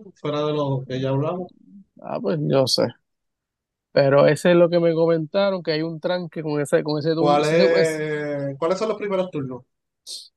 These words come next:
Speaker 2: Eh, Manatí, el segundo Fajardo, el tercero Santurce,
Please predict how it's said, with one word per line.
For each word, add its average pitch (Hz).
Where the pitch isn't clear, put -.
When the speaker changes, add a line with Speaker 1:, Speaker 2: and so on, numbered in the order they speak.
Speaker 2:
Eh, 156
Manatí, 156
el 160
segundo 160
Fajardo, 190
el 170
tercero 160
Santurce, 190